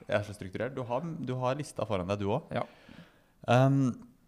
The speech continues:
Speaker 1: så vi har, eh, en del punkter som vi tenker å gå gjennom. Hva, v-,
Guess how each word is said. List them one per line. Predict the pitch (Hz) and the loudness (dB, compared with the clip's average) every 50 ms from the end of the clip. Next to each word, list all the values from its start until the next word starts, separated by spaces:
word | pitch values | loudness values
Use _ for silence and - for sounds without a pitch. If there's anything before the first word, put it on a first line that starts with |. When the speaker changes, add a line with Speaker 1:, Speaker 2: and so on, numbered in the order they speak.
| _ _ _ _ - - _ _ _ - | _ _ _ _ -20 -20 _ _ _ -10
Speaker 1:
så | - - 123 123 - | 2 6 6 6 6
vi | 117 139 | 6 2
har, | 147 131 127 139 147 | 4 6 6 6 6
eh, | 160 160 131 87 - - - | 6 4 4 2 2 0 0
en | 131 147 | 0 0
del | 135 147 165 | 0 0 -2
punkter | - - - - 202 156 117 104 - - - 175 214 214 | 0 4 4 6 6 4 0 -2 -6 -4 -4 -4 -4 -2
som | - - 165 151 147 147 | -4 -2 -2 -2 0 2
vi | 156 160 | 0 0
tenker | 156 165 156 123 - - 104 98 | 2 0 -2 -2 -2 -2 -2 0
å | 113 113 117 117 117 117 117 | 2 4 4 4 4 4 4
gå | 110 101 101 | 4 4 4
gjennom. | 104 92 90 123 180 262 - - - _ - - _ _ _ _ _ _ _ _ - | 4 2 0 -2 -6 -6 -8 -10 -20 _ -20 -20 _ _ _ _ _ _ _ _ -10
Hva, | 104 98 101 113 131 147 160 - - - - - - _ | -2 4 4 6 8 8 6 4 2 -2 -20 -20 -20 _
v-, | - - - - 104 101 101 98 | -16 -16 -12 -10 -8 -6 -6 -6